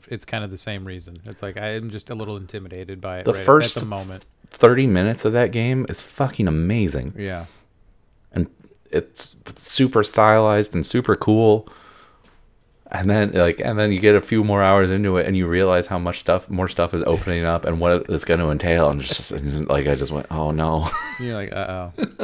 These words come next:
Speaker 2: <laughs> I'll get to it eventually, like,
Speaker 1: Yeah.
Speaker 2: 'cause I, I started it, so I will finish it, and I liked it. We'll see what happens. Um,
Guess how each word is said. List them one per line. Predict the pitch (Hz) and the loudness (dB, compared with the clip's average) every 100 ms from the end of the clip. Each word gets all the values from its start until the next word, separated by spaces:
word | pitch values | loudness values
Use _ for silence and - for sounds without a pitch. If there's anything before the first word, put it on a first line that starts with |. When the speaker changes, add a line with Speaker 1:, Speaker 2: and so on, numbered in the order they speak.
| - - - - - | -10 -8 -8 -6 -8
Speaker 2:
<laughs> | - - - - - - - - | -8 -8 -8 -8 -20 -20 -14 4
I'll | 131 | 6
get | 143 143 | 8 6
to | 143 | 4
it | 131 | 2
eventually, | 110 82 85 87 85 80 85 | 2 0 -2 -6 -6 -8 -8
like, | 78 - | -6 -4
Speaker 1:
Yeah. | 90 | -4
Speaker 2:
'cause | 87 | 0
I, | 98 104 95 | 4 6 4
I | |
started | 95 - 107 80 73 | 2 8 10 10 8
it, | 67 - | 0 -2
so | - | 0
I | 76 | 0
will | 80 87 | 2 -2
finish | - 73 64 - | -2 -4 -4 -6
it, | 69 - - - - - - - _ _ | -8 -10 -16 -20 -20 -20 -20 -20 _ _
and | - | -2
I | 85 | 0
liked | 85 92 120 - | 0 2 0 -2
it. | - - - - - _ _ _ _ _ _ _ _ | -4 -6 -10 -20 -20 _ _ _ _ _ _ _ _
We'll | - - | -14 -14
see | - | -14
what | - - | -16 -16
happens. | - - - 71 - - _ _ _ _ - - - _ _ - - | -16 -16 -16 -16 -16 -20 _ _ _ _ -20 -20 -20 _ _ -16 -6
Um, | 82 80 80 76 | -2 0 0 -2